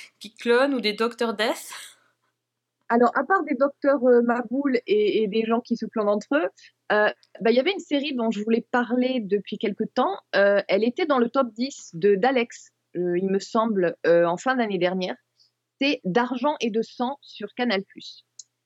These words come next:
Speaker 2: Donc, il y a douze épisodes qui ont été diffusés. La première partie fin deux mille vingt-trois et la deuxième partie arrive maintenant, là, euh, en, en janvier, au moment où on enregistre. Donc, c'est une série qui a été créée par le, le réalisateur Xavier Giannoli.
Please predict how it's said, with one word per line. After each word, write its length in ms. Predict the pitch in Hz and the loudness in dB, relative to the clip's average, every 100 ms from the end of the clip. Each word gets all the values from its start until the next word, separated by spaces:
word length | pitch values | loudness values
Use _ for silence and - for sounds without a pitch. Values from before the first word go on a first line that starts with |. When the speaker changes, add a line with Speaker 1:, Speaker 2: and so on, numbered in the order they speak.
| _ - | _ -4
Speaker 2:
Donc, 240 | 208 233 240 | 0 0 0
il 20 | |
y 20 | |
a 40 | |
douze 340 | 196 170 311 277 | -2 -4 -6 -4
épisodes 460 | 262 247 233 254 247 | -4 -2 0 0 0
qui 120 | - | -4
ont 60 | 202 | -4
été 200 | 190 214 | -2 -4
diffusés. 480 | 202 - 226 226 | -4 -4 -2 2
La 100 | 240 | 2
première 420 | - - 262 254 247 | 0 -2 0 0 -2
partie 420 | 247 - - 254 | -6 -6 -10 -8
fin 180 | - 214 | -4 -2
deux 120 | 202 | -2
mille 200 | 202 190 | -2 -2
vingt-trois 600 | 202 202 - - 220 - - | -2 -2 -6 0 0 0 -4
et 260 | 190 196 196 | 0 0 2
la 140 | 185 | 0
deuxième 400 | 175 202 202 196 | 0 -2 -2 -2
partie 320 | 202 190 - | -4 -6 -4
arrive 220 | 196 180 | -2 -2
maintenant, 560 | 175 190 196 208 214 214 | -2 -2 -2 -2 -2 0
là, 260 | 196 190 175 | 2 2 2
euh, 260 | 160 151 135 | 2 0 -4
en, 480 | - 156 151 147 113 - | -4 -2 -2 -4 -8 -2
en 140 | 170 | 0
janvier, 440 | 180 208 202 180 220 | 2 2 2 2 2
au 80 | |
moment 240 | 185 175 175 | 2 2 0
où 40 | |
on 120 | 160 | 0
enregistre. 580 | 151 151 170 269 - - 180 - - _ _ _ _ _ - | -2 0 0 0 -4 -10 -10 -10 -18 _ _ _ _ _ 2
Donc, 160 | 233 | 2
c'est 180 | 240 320 | 2 -4
une 80 | 302 | -6
série 380 | 294 285 269 302 | -4 -2 -2 0
qui 100 | 254 | 2
a 40 | |
été 180 | 220 233 | 2 0
créée 240 | - 254 | -2 -2
par 240 | 247 220 214 | -2 0 2
le, 180 | 214 214 | 4 4
le 140 | 208 | 2
réalisateur 600 | 208 226 226 233 226 214 | 2 2 2 0 0 -6
Xavier 440 | 175 208 220 208 202 | -2 0 0 0 -2
Giannoli. 560 | 214 214 208 208 269 | 0 2 2 -2 -6